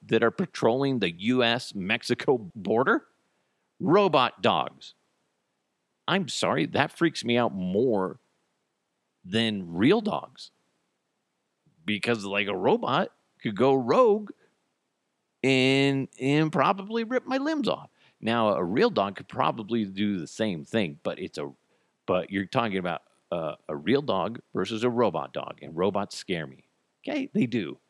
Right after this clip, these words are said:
I'm frightened of robots. I'm sorry. That's why I'll never have sex with a robot. Yeah, I went there that quickly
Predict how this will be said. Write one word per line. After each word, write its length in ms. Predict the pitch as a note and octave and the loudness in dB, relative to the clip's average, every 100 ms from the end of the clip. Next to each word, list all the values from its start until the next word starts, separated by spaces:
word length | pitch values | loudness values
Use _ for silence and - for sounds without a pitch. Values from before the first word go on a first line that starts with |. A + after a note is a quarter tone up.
| _ _ _ - | _ _ _ 0
I'm 220 | D#3+ G#3+ | 0 0
frightened 400 | - C3 - A3 | 2 2 4 2
of 120 | A#3 | 4
robots. 600 | C#4+ D4+ - C#2+ - - _ _ | 6 6 2 -4 -10 -18 _ _
I'm 60 | - | -4
sorry. 500 | - C#4+ C4+ D2 - _ _ _ _ _ _ _ _ _ _ _ _ _ _ - | 2 4 4 0 -10 _ _ _ _ _ _ _ _ _ _ _ _ _ _ 0
That's 240 | D3+ F3+ | 0 2
why 220 | D3+ F3 | 2 4
I'll 160 | C3 A#2+ | 4 4
never 320 | A2 A#2 G#2+ | 2 2 2
have 180 | G2 F2+ | 0 -2
sex 320 | - G#2 - | -2 -2 -2
with 100 | F#2+ | -2
a 40 | E2 | -2
robot. 440 | D#2+ D#2 C2+ - _ _ _ _ _ _ _ _ _ _ _ - - | -2 -4 -8 -14 _ _ _ _ _ _ _ _ _ _ _ -20 -6
Yeah, 200 | A#2 A2 | -2 -2
I 100 | G2+ | -2
went 200 | G2 F2+ | -4 -4
there 160 | D#2 | -8
that 160 | D#2 - | -10 -8
quickly 420 | F2+ - D2+ - | -10 -8 -12 -16